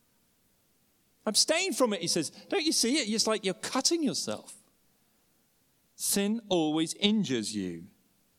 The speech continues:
So don't entertain it. Don't excuse it. Don't indulge it. Don't give it an inch. Abstain. Cut it off.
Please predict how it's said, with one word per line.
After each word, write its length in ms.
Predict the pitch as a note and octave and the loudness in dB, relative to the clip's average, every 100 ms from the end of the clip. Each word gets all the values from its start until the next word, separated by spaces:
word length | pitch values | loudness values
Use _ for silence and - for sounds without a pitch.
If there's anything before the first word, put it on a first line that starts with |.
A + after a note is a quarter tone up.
| _ _ _ _ | _ _ _ _
So 160 | - D3 | -6 -2
don't 180 | D#3+ D3 | 0 0
entertain 520 | D#3 F3+ A3+ D#4 B3 | 0 -2 0 0 -2
it. 320 | G2+ - - _ _ _ _ _ _ | -4 -10 -18 _ _ _ _ _ _
Don't 160 | B2+ A#2+ | -2 2
excuse 460 | - - A#3+ G#3 | 2 2 -2 -2
it. 200 | G2 D#2+ - _ _ _ _ _ | -4 -6 -18 _ _ _ _ _
Don't 160 | - A#2+ | -4 -2
indulge 440 | G#2+ B2+ C#3 D3+ | 0 0 0 -2
it. 180 | A#3 - | -6 -4
Don't 200 | B2 C#3+ | -4 -4
give 160 | C3 D#3 | -4 -2
it 100 | G3 | -2
an 100 | C4 | 0
inch. 420 | C4 - - - _ _ | -2 -2 -6 -8 _ _
Abstain. 680 | - - - B3+ A#3+ F#2+ - - _ _ | 0 2 2 0 -2 -4 -12 -20 _ _
Cut 180 | - D#3 | -2 0
it 80 | B3 | 2
off. 480 | D#4 - - - | 0 -2 -10 -14